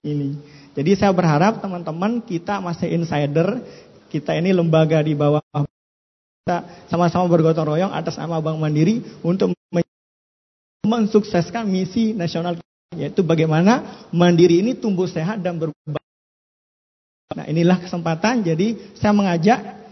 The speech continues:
untuk teman-teman Mandiri di seluruh Yogyakarta untuk berzakat, infak, sedekah di Mandiri Amal Insani. Insya Allah lembaga kita modern, terpercaya, dan rahmatan lil alamin. Jadi tidak memandang suku, agama, karena asas kami adalah rahmatan lil alamin.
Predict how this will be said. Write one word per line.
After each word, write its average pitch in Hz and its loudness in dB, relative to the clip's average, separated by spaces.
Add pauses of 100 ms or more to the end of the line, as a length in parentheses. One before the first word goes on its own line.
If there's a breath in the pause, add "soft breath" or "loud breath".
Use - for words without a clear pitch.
(140)
untuk 170 -8
teman-teman 180 -2
Mandiri 202 4
di 175 0
seluruh 175 2
Yogyakarta 160 0
untuk 170 -4
berzakat, 160 0 (160)
infak, 196 2
sedekah 180 0
di 196 0
Mandiri 165 -2
Amal 160 -8
Insani. 143 -6 (400 loud breath)
Insya 170 -2
Allah 196 8
lembaga 175 0
kita 175 -4
modern, 202 0
terpercaya, 190 -2
dan 170 -6
rahmatan 165 -6
lil 160 -2
alamin. 151 -4 (320 loud breath)
Jadi 175 2
tidak 160 2
memandang 233 4
suku, 240 -8
agama, 185 -6
karena 175 -12
asas 170 -8
kami 180 -4
adalah 170 2
rahmatan 156 -8
lil 151 -8
alamin. 147 -8